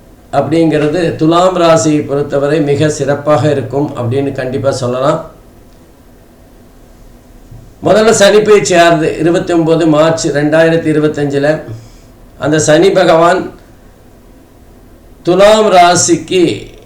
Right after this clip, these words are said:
ஐந்தாவது இடத்துல இருந்து, இது வரைக்கும், மார்ச் வரைக்கும் ஐந்தாவது இடத்துல இருக்கு. கடந்த ரெண்டரை வருஷமா அந்த ஐந்தாவது இடத்துல இருந்து சில பல சோதனைகளை தந்தாலும்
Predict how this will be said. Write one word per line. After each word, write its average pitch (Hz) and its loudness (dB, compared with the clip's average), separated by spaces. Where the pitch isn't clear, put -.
ஐந்தாவது 202 2
இடத்துல 147 -2
இருந்து, 147 0
இது 135 -2
வரைக்கும், 143 -4
மார்ச் 135 -2
வரைக்கும் 143 -2
ஐந்தாவது 156 2
இடத்துல 139 -4
இருக்கு. 147 -4
கடந்த 143 -2
ரெண்டரை 156 0
வருஷமா 170 0
அந்த 147 0
ஐந்தாவது 156 0
இடத்துல 139 -2
இருந்து 147 -4
சில 185 0
பல 170 2
சோதனைகளை 175 0
தந்தாலும் 151 -2